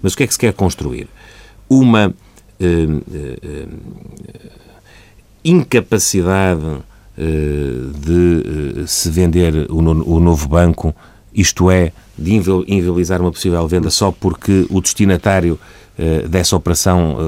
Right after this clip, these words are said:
eh, pudesse ser capital espanhol? É isso? Eh, o Governo e o Primeiro-Ministro querem já, eh, de uma forma encapotada, assumir que não querem, eh, vender e vender bem, eventualmente, o novo banco, querem nacionalizá-lo, querem ir,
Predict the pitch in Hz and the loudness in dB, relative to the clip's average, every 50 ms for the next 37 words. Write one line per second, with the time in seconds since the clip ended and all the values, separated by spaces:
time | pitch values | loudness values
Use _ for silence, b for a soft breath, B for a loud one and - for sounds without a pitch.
0 | 78 80 - - 85 87 82 - - 90 85 - 80 - 85 - 87 80 78 - | -6 -6 -6 -4 -2 -2 0 0 -2 -2 -2 -4 -4 -4 -2 -2 -2 -2 -2 -2
1 | - 85 76 71 - 101 107 - - - 175 160 147 175 117 - - 135 110 - | -2 -2 -2 0 0 -2 -2 -2 -2 0 0 2 2 2 0 0 -2 -4 -6 -6
2 | - 82 76 - - - 78 76 - - 87 87 80 82 85 98 110 110 98 95 | -6 -8 -10 -8 -10 -12 -12 -12 -10 -8 -8 -6 -6 -2 0 2 2 2 2 2
3 | 92 90 87 80 80 85 90 85 80 80 85 92 95 - - 92 - B B B | 2 0 0 0 -2 0 0 0 0 0 0 -2 -2 -4 -6 -8 -8 B B B
4 | B B B B B - - 101 98 95 95 95 90 80 78 95 90 92 95 90 | B B B B B -4 0 2 2 4 4 2 2 2 0 0 2 2 2 0
5 | 85 B B B B B B - - 82 80 80 76 73 71 65 67 80 87 90 | -2 B B B B B B -4 -2 0 0 0 0 -2 -2 -4 -4 -2 -2 -2
6 | - - 95 87 82 90 85 - - 90 - - - - - 90 90 82 80 87 | 0 0 -2 0 2 0 0 0 -2 -4 -4 -6 -4 -2 0 0 0 0 -2 -4
7 | - - _ 117 117 117 - - - - - 104 98 95 101 110 110 107 95 95 | -6 -4 _ 2 2 2 2 2 -2 0 2 2 4 4 4 4 4 4 4 2
8 | 87 b b b b b b b b b _ - - 110 107 107 101 92 - 110 | 0 b b b b b b b b b _ -2 0 2 4 2 2 2 0 0
9 | 107 104 98 92 90 85 b b b b - - - - 92 80 90 101 101 92 | 2 2 2 0 -2 -2 b b b b -8 -6 -6 -6 -4 0 2 2 2 2
10 | 85 98 104 107 95 90 80 78 92 87 85 85 76 80 123 180 196 135 95 90 | 4 4 2 4 2 2 0 0 0 2 2 0 2 2 2 2 2 2 2 0
11 | 80 - 85 76 80 101 123 123 90 - - B B B B - 87 95 98 92 | 0 0 0 0 2 2 2 2 0 -4 -10 B B B B 0 2 2 2 2
12 | 76 71 76 92 101 101 - - - 101 92 90 90 90 85 - 95 87 85 80 | 2 0 0 2 2 2 0 -2 -2 0 2 4 4 4 2 2 2 2 2 2
13 | 78 69 69 87 104 123 117 104 - - 92 85 87 85 85 87 87 80 78 73 | 2 0 2 2 2 4 2 0 0 0 0 2 2 2 2 2 2 0 -2 -6